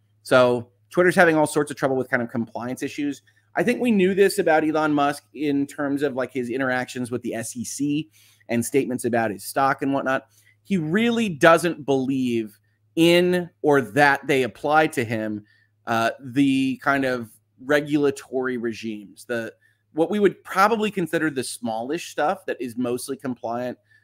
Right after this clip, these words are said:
uh, by paperwork. He, he, he just ignores that or, or thinks that it's too much of a, a hassle for him, but he does wind up having to restore people's jobs when their resignation wasn't accepted by the high court and, and things like that.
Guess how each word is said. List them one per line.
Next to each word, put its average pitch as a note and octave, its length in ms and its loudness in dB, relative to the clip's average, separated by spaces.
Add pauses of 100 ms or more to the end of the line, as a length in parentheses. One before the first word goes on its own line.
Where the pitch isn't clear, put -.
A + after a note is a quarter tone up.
uh, A2+ 260 0
by G#2+ 220 -6
paperwork. D#3 640 -2 (420)
He, D3+ 140 -6
he, D3+ 260 -4
he D#3 200 -6
just C#3 300 -6
ignores C3 480 -2
that A#2 180 0
or, G#2+ 220 -4
or A2+ 120 -6
thinks A#2+ 300 -6
that - 140 -6
it's G2+ 220 -8
too - 140 -6
much G#2 260 -4
of G2+ 60 -10
a, G2+ 220 -8 (280)
a - 60 -6
hassle A2+ 480 -2
for G#2+ 200 -6
him, A2 120 -4
but A#2+ 100 0
he A#2+ 40 -2
does B2+ 200 -2
wind A#2+ 240 -2
up A2 140 -8
having A2+ 300 -6
to G#2+ 320 -10 (600)
restore F#3+ 380 4
people's F#3+ 320 2
jobs C3 500 4
when C3 140 2
their B2+ 260 2
resignation C3 800 -2
wasn't A2+ 320 -4
accepted G#2+ 440 -2
by G#2 120 -6
the G2 80 -8
high G#2 180 -6
court G2+ 280 -10 (320)
and, G#2 160 -4
and G#2+ 160 -4
things G2+ 200 -6
like G2+ 180 -16
that. G#2 220 -12